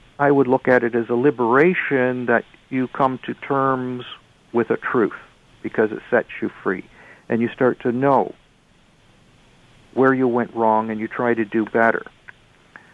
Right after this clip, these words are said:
That's deeply disturbing that we would get into a situation, which we're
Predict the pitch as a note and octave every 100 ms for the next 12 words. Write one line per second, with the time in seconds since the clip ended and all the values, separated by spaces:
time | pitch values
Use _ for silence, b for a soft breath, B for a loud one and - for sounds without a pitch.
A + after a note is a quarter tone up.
0 | B B C#3 C#3+ - - - _ - F#3
1 | G3 E3 C#3 C3 - - F#3 A3+ G3+ E2+
2 | - _ _ _ _ _ _ - B2 C3
3 | C3+ C3 B2+ C#3 E3 D#3+ D3 B2+ - -
4 | - A#2+ A2+ G2 - C3 B2+ B2+ - -
5 | A#2 - A#2+